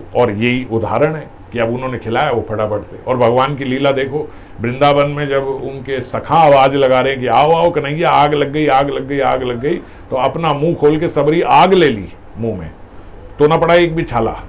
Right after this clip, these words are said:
और यहाँ गरम खीर खा ली, एक चम्मच तो पड़ गए छाला, और उस छाले को डिस्प्ले में लगा के आज तक घूम रहे। भैया, आपके, आप गरम खीर खाओ, छाला पड़ जाए, कितने दिन में ठीक हो जाएगा भाई? दो दिन, तीन दिन, चार दिन।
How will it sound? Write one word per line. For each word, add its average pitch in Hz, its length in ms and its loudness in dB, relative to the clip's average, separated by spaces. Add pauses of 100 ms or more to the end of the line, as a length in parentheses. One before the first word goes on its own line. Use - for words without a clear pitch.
(680)
और 127 140 4
यहाँ 131 320 2
गरम 143 280 4
खीर 156 240 -2
खा 147 120 4
ली, 160 160 2
एक 160 180 -2
चम्मच 160 300 0
तो 160 80 2
पड़ 127 180 2
गए 117 140 -4
छाला, 85 360 -12 (640)
और 139 140 6
उस 180 140 2
छाले 139 280 4
को 165 120 -2
डिस्प्ले 156 380 -2
में 170 80 -4
लगा 135 260 2
के 135 140 -2
आज 127 380 0
तक 117 160 -6 (300)
घूम 104 220 -6
रहे। 90 120 -8
भैया, 131 240 2
आपके, 127 540 0 (320)
आप 120 220 2
गरम 143 280 2
खीर 151 200 -2
खाओ, 147 200 4
छाला 143 300 2
पड़ 135 140 0
जाए, 123 140 -4
कितने 156 280 -6
दिन 156 120 -4
में 165 140 -4
ठीक 156 140 0
हो 156 80 4
जाएगा 139 260 -2 (1080)
भाई? 120 100 -4
दो 127 220 -4
दिन, 143 200 -4
तीन 135 260 -8
दिन, 147 140 -4
चार 131 240 0
दिन। 151 200 -4